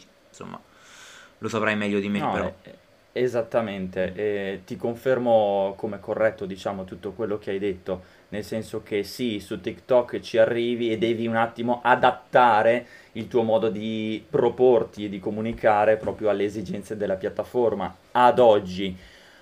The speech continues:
Speaker 2: ho già visto che ci sono persone che ritagliano i video su You-, da YouTube e li ricaricano su TikTok, ma non funzionano perché giustamente la comunicazione non
Speaker 1: Diverso.
Speaker 2: funziona.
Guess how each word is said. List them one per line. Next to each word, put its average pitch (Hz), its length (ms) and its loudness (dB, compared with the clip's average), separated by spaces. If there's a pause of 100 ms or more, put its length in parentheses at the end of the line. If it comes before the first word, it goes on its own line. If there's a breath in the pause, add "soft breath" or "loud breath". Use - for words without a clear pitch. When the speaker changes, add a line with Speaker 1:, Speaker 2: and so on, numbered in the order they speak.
(160 loud breath)
Speaker 2:
ho 131 100 10
già 127 140 8
visto 135 360 -2
che 117 120 -4
ci 113 120 -14
sono 117 240 0
persone 113 460 0
che 117 180 2
ritagliano 110 800 4
i 98 100 -6
video 104 380 -2
su - 180 -10
You-, 104 220 -4
da 104 140 6
YouTube 107 680 -2
e 104 80 -4
li 98 140 -4
ricaricano 110 560 2
su 104 180 -10
TikTok, - 520 -2
ma 107 180 2
non 113 180 2
funzionano 120 720 0
perché 95 280 -6
giustamente 104 640 -4
la 101 160 -4
comunicazione 117 800 0
non 110 120 0
Speaker 1:
Diverso. 92 260 -6
Speaker 2:
funziona. 90 580 -4